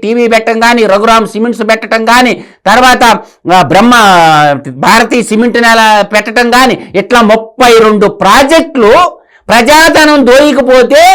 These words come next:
మీ యొక్క నాయకుడు తెలివితేటలు చూసి వచ్చినాయి. అవన్నీ ముప్పై రెండు కంపెనీలు ఎట్లా సృష్టించారు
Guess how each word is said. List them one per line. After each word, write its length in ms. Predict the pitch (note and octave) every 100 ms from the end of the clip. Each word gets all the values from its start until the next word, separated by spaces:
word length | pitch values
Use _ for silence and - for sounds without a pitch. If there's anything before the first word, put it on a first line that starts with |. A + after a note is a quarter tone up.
| F#4+ - _ -
మీ 160 | A#3 D4+ C#4+
యొక్క 220 | C4+ C4+ C4+ B3 A#3+ A3+ A3+ G#3+
నాయకుడు 440 | C4 D#4 D4+ C#4+ C#4 B3+
తెలివితేటలు 560 | D4+ D#4+ D4+ D4 C#4 A#3
చూసి 140 | A#3+ A3
వచ్చినాయి. 300 | A3 F#3+ F#3+
అవన్నీ 360 | F3+ F3+ A#3 A3+ A#2+ - _ F3
ముప్పై 280 | A3 B3 B3
రెండు 200 | A3+ A3+
కంపెనీలు 480 | - A#3+ B3 B3+ A#3
ఎట్లా 200 | A3+ B3+
సృష్టించారు 720 | A3+ A3 A#3 A3 A3+ A3